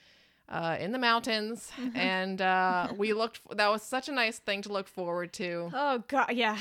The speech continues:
Speaker 2: yep.
Speaker 1: But
Speaker 2: So,
Speaker 1: it ended up
Speaker 2: ugh.
Speaker 1: being a complete disaster.
Speaker 2: It's the danger
Speaker 1: <laughs>
Speaker 2: of having things to look forward to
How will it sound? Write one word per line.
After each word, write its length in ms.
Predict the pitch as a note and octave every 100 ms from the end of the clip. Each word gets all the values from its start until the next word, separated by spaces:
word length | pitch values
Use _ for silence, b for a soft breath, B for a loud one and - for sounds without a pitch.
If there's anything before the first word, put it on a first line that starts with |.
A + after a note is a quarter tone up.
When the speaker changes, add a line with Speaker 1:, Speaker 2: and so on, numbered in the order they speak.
| A3+
Speaker 2:
yep. 320 | B3 D4 D#4+ -
Speaker 1:
But 140 | C#4 A#3
Speaker 2:
So, 60 | A#3 C#4
Speaker 1:
it 40 |
ended 240 | A#3+ A#3+ B3
up 140 | A#3+
Speaker 2:
ugh. 40 |
Speaker 1:
being 240 | B3+ A3+ G#3+
a 60 |
complete 400 | G#3+ G#3 C4 -
disaster. 640 | F#3 F3 E3 D#3+ F3+ E3+ E3
Speaker 2:
It's 100 | A#3+
the 40 |
danger 460 | C4+ C4+ C4+ C4+ C#4 A#4
Speaker 1:
<laughs> 40 | -
Speaker 2:
of 140 | -
having 360 | A#3+ A#3+ A#3 A3+
things 300 | A#3 A#3 -
to 100 | A#3+
look 180 | G#3+ -
forward 460 | - G#3+ A3+ A#3
to 380 | - C#4 C#4+